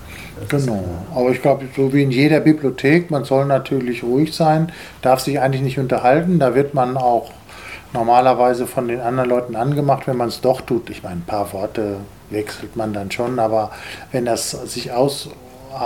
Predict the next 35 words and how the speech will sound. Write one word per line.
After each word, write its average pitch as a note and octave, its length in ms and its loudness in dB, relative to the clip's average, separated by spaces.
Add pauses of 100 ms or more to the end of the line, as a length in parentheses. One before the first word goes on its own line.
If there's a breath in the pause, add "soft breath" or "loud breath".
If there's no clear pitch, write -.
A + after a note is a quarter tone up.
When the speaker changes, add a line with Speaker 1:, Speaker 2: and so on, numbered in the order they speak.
(200)
Speaker 2:
wenn B2+ 100 -4
das A#2+ 160 -4
ausartet, C#3 720 2
wird C3+ 180 2
man B2 160 -4
gemahnt A2+ 520 0
von G#2+ 180 -6
anderen, G2 480 -6
ja, G2 160 -10 (400 loud breath)
dass A2+ 180 -6
man G#2+ 180 -4
den G2+ 200 -4
Raum G#2 260 -4
verlassen G2 480 -8
soll F#2+ 280 -10
und G2 180 -10
so G#2 100 -8
weiter. G#2 220 -6
Das G#2 100 -6
finde C3+ 200 -2
ich G2+ 40 -6
auch - 60 -14
völlig A2+ 320 -2
richtig. C3 420 -4 (380 loud breath)
Dadurch C3+ 400 2
gibt's, - 320 -4
und C3 140 -2
die C3 40 0
Leute C3+ 320 2
halten C#3+ 300 0
sich A#2 200 -4
eigentlich G#2 280 -8
an G2+ 100 -10
die G2+ 140 -8
Disziplin, G2 760 -8